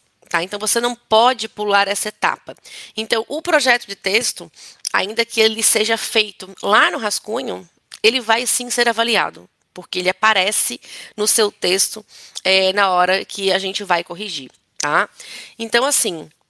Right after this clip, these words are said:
pensa da, da, a seguinte coisa. Vamos supor aqui uma redação hipotética sobre a fome no Brasil, tá? Você quer argumentar que, ah, as principais causas da fome no Brasil hoje são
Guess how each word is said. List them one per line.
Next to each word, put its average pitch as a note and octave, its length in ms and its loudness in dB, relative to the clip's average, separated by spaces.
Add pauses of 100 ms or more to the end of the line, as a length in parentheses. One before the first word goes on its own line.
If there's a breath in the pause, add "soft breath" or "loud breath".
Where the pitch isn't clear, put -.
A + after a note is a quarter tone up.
(320)
pensa A#3+ 300 2
da, B3 160 -4
da, G#3 160 0
a G#3 80 0
seguinte - 440 -6
coisa. D#3 380 -6 (760 loud breath)
Vamos C4+ 260 2
supor B3 440 2
aqui A#3 280 -6
uma A#3 160 0
redação G3+ 420 2
hipotética - 800 -2
sobre G#3 380 0
a A#3+ 80 4
fome G#3+ 380 -4
no G#3 80 -2
Brasil, E3+ 580 -4 (220)
tá? D3+ 320 0 (580 loud breath)
Você A#3+ 380 2
quer B3+ 220 4
argumentar G#3 1080 -2
que, F3 420 0 (420 loud breath)
ah, E3 400 2
as F#3+ 140 0
principais G3+ 680 -2
causas G3 500 -2
da F#3 140 2
fome B3 360 -2
no A3+ 100 -2
Brasil G3 500 0
hoje F3 560 -4 (380)
são D#3+ 560 -2